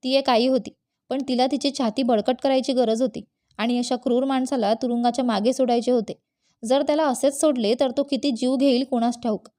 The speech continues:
मी घेतलेला हा निर्णय योग्य आहे की अयोग्य, हे तुम्ही मला कमेंटमध्ये सांगा. तुम्हाला कथा आवडली असेल, तर व्हिडिओला लाईक करा आणि चॅनलवर नवीन असाल, तर चॅनलला सबस्क्राईब करा आणि हो, नोटिफिकेशन बेल दाबा, जेणेकरून पुढील व्हिडिओची अपडेट तुमच्यापर्यंत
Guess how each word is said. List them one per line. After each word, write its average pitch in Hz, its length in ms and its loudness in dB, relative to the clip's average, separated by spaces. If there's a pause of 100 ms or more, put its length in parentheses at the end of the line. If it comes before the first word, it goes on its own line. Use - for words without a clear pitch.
(380)
मी 240 100 -4
घेतलेला 233 420 0
हा 240 160 2
निर्णय 240 380 2
योग्य 226 340 0
आहे 262 220 2
की 269 120 -2
अयोग्य, 247 420 2
हे 233 120 -2
तुम्ही 247 260 -4
मला 262 180 -2
कमेंटमध्ये 240 560 0
सांगा. 226 300 -4 (500)
तुम्हाला 262 240 -2
कथा 277 220 -2
आवडली 226 380 0
असेल, 247 340 0
तर 269 80 2
व्हिडिओला 247 380 -2
लाईक 202 200 -2 (100)
करा 220 140 -8 (440)
आणि 233 160 -2
चॅनलवर 233 400 0
नवीन 226 320 0
असाल, 226 320 0
तर 240 60 -2
चॅनलला 240 400 -2
सबस्क्राईब 240 400 -4 (100)
करा 190 140 -2 (420)
आणि 226 180 -4
हो, 240 140 -2 (360)
नोटिफिकेशन 233 640 -2
बेल 214 200 0
दाबा, 220 300 2
जेणेकरून 233 520 0
पुढील 247 300 -2
व्हिडिओची 262 400 0
अपडेट 220 280 2
तुमच्यापर्यंत 240 680 -2